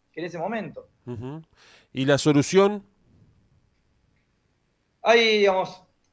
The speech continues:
Speaker 1: el gobierno también anunció que se tomaba treinta días desde el veintitrés de,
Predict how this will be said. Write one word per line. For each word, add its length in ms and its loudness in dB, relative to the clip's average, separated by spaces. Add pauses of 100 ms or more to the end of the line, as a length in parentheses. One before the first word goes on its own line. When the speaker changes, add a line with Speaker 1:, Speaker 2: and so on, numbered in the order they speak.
(100)
Speaker 1:
el 140 -4
gobierno 300 2
también 240 -2
anunció 440 -4 (260)
que 100 -20
se 100 -14
tomaba 300 -2
treinta 360 -2
días 280 0
desde 200 -2
el 80 -6
veintitrés 640 -6
de, 680 -6